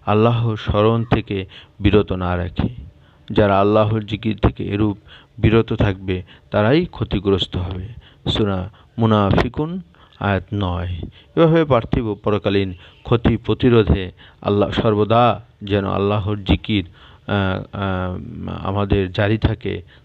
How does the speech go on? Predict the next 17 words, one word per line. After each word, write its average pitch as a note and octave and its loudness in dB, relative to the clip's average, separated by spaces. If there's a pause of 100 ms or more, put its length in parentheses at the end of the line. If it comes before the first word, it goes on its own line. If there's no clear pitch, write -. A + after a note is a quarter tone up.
তার G2+ -2
স্মরণ A2 0
থেকে G2+ -4
আমরা F#2+ -6 (340)
কি A#2+ 0
ব্যবসা G#2 2
করি, G2 -4
কি G2 -8
কাজকর্ম G#2 -6
করি, F#2+ -10 (320)
কখনোই E3 -10
যেন G2+ -2 (420)
সেই G2 -4
আল্লাহর G2+ -4
জিকির, G2 -8
তার F#2+ -2
নামাজ, G2 -4